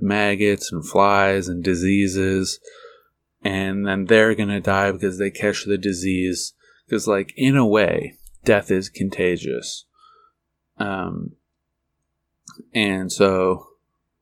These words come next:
while they're doing that, I'm not, like, a great artist, but I would, I would draw something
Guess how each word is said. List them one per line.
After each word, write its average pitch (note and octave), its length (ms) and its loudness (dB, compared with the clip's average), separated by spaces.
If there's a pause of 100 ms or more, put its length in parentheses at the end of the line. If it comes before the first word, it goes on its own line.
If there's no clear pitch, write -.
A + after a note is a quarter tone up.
(240)
while G2+ 360 4
they're A2 260 4
doing G2 380 0
that, F2+ 400 -6 (840)
I'm C3 180 0
not, B2+ 280 2
like, A2 160 0
a G#2+ 60 -2
great G#2+ 340 2
artist, A2 640 2 (680)
but A#2+ 180 2
I C#3 200 4
would, A2 280 0 (580)
I A2 180 0
would A2 180 0
draw B2 340 0
something F#2 760 -4